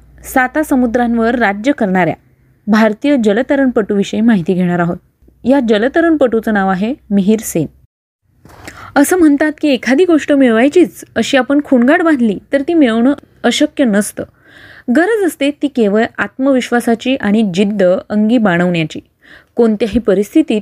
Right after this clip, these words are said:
निराश न होण्याची आणि अनुभवातून शिकत पुढे जाण्याची.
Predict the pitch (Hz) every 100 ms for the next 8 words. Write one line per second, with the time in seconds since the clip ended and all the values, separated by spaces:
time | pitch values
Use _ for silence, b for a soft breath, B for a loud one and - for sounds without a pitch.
0 | - 196 180 240 - 302 269 269 269 214
1 | 233 220 240 - 190 233 285 285 277 196
2 | 226 - 226 247 247 _ 208 202 196 165
3 | 165 -